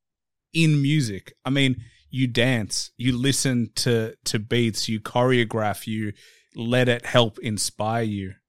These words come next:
And so for you to be someone who, "I only listened to a project, a full project start to finish twelve months ago," imagine the normal person who just listens to music for enjoyment.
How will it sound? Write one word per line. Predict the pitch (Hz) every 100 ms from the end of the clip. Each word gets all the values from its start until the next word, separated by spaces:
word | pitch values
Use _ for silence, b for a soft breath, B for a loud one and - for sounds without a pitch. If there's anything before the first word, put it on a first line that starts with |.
| _
And | 113 107
so | - 110
for | - 117
you | 113 175 196
to | 170
be | 127
someone | 113 120 110 101
who, | 107 101 B B -
"I | 113
only | 117
listened | 117 - 110
to | 113
a |
project, | 104 110 104 101 - -
a |
full | 110 - 131
project | 113 123 110 104 -
start | - 110 104
to | 104
finish | - 101 -
twelve | 101 95
months | 101 95 -
ago," | 95 87 - _ _ _
imagine | - 104 117 131 131
the | 131
normal | 131 123 123 123
person | 110 110 104 - - _ -
who | 110
just | 110 -
listens | 113 - 104
to | -
music | 101 98 101
for | -
enjoyment. | 98 90 87 95 85